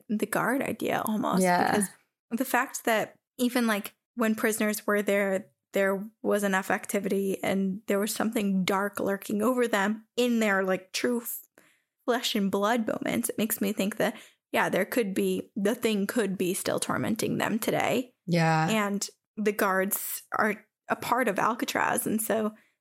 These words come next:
Speaker 1: their spirits might remain. And it just seems so wild that, like, the shooting of the cannons and the lighthouse, phantom lighthouse lights are still kind of, like, proving that there's something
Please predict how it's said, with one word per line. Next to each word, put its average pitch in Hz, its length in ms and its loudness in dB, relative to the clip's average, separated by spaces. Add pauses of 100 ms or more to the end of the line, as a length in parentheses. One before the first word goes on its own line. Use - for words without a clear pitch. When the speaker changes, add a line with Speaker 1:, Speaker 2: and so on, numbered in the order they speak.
(100)
Speaker 1:
their 240 220 0
spirits 202 400 -2
might 226 140 -2
remain. 208 280 2
And 226 120 2
it 220 80 -4
just - 180 -2
seems 277 220 2
so 240 100 2
wild 220 380 2
that, - 100 0
like, - 240 -2 (440)
the 233 120 0
shooting 254 360 2
of 226 100 -2
the 226 80 2
cannons 202 580 0
and 190 160 0
the 190 200 -2 (520)
lighthouse, 214 720 -2 (400)
phantom 247 580 2
lighthouse 214 760 0
lights - 420 -2
are 208 440 0 (300)
still 247 520 0
kind 226 280 0
of, 214 100 -2
like, 202 320 -2 (200)
proving 285 600 2
that 254 180 -2
there's 196 280 0
something 202 640 0